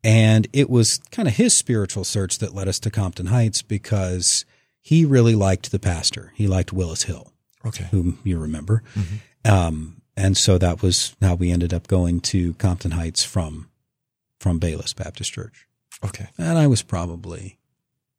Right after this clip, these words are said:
Speaker 1: well, let's see, they were already married by then. They were married by the time I was eleven.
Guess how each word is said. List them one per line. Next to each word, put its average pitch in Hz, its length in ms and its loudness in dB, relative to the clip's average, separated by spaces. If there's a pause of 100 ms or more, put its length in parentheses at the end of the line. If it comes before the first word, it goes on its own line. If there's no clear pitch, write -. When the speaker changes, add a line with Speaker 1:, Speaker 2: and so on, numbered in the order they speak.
(800)
Speaker 1:
well, 98 100 -6
let's 80 200 -8
see, 104 120 -2
they 101 140 2
were 98 80 2
already 90 220 2
married 101 340 4
by 92 160 0
then. 101 220 2
They 101 80 2
were 98 100 0
married 104 320 0
by 101 120 -6
the 107 100 -8
time 110 240 -2
I 113 100 -2
was 113 180 -4
eleven. 147 720 2